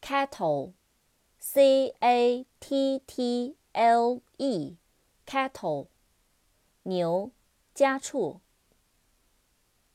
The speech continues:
Chopstick，C H O P S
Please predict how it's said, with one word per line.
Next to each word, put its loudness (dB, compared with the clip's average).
Chopstick，C -2
H 0
O 2
P -8
S -4